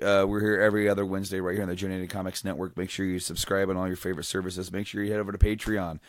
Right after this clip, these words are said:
Throw us a couple bucks over there. Help out. Help support the show. Help support the network. Every single week,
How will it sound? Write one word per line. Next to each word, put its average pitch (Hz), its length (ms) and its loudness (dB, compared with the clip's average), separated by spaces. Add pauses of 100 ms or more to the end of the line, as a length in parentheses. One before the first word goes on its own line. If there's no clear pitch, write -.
(320)
Throw 113 140 8
us 104 120 4
a - 40 -6
couple 90 220 -4
bucks 98 280 2
over 92 100 -2
there. 95 140 2
Help 98 240 10
out. 92 200 8
Help 101 200 0
support - 360 4
the 92 80 -4
show. 104 400 4 (360)
Help 107 160 0
support - 320 8
the - 80 -8
network. 98 460 0 (160)
Every 101 360 2
single 101 520 0 (380)
week, 107 440 -2